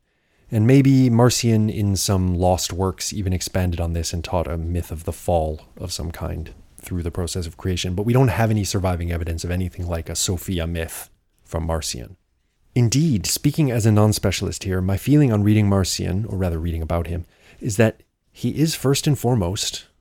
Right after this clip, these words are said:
a scriptural literalist. He's a man, A, convinced that the right canon of Christian scriptures must contain the truth, B, that this canon is basically the Pauline writings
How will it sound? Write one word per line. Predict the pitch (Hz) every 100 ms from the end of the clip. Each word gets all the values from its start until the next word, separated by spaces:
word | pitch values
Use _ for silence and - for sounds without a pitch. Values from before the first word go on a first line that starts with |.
| _ -
a | 101
scriptural | - - 104 - 113 104 104 - _ _ -
literalist. | 127 - 92 - - - - _ _ _ _ _ _ -
He's | - 110
a | 110
man, | 107 113 117 113 - _ _ _ _ _ -
A, | 131 110 127 135 - -
convinced | - 107 110 113 -
that | -
the | 101
right | 95 113 -
canon | - 107 101 98
of | 92
Christian | - 104 - 95
scriptures | - 95 95 87 - - -
must | 95 98 - -
contain | 98 85 87 82
the |
truth, | 76 - - 139 - _ _ _ _ _ _ _ _ _ _ 101
B, | 95 113 101 143 151 _ _ _ _ _
that | 110 98
this | 104 -
canon | 110 113 113
is | 101 87
basically | 107 113 113 - 98
the | 92
Pauline | - 101 95 95
writings | 92 92 90 90 -